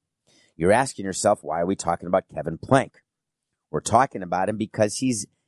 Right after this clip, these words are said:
changing his job at Under Armour in a situation that is happening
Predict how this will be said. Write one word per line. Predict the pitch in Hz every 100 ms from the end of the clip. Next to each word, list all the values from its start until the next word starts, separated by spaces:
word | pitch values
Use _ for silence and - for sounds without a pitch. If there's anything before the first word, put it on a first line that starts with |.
| _
changing | - 123 151 135 139
his | 127 117
job | - 117 123
at | 131
Under | - 135 120
Armour | 82 80 62 - _ _ _ _ _
in | 117
a | 113
situation | - 170 - 131 127 139 156 143 135 _ _ _
that | 110 107
is | 101 -
happening | - 135 - 131 123